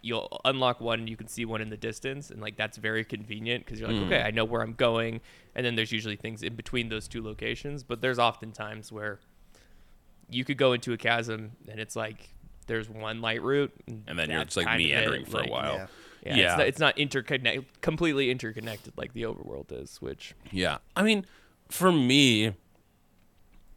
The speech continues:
Speaker 2: I mean, yeah, I can, I can definitely see your point of feeling like the exploration there can be, you know,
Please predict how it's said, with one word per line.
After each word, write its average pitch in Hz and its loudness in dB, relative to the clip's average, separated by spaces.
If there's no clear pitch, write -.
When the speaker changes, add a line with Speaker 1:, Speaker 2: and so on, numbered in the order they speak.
Speaker 2:
I - -2
mean, 139 4
yeah, 196 8
I 196 8
can, 214 6
I 202 6
can 196 0
definitely 170 8
see 113 4
your 95 4
point 82 -2
of 80 -4
feeling 85 -4
like 78 -2
the 78 -2
exploration 80 -4
there 76 -6
can 80 -10
be, 76 -8
you 101 -2
know, 71 -6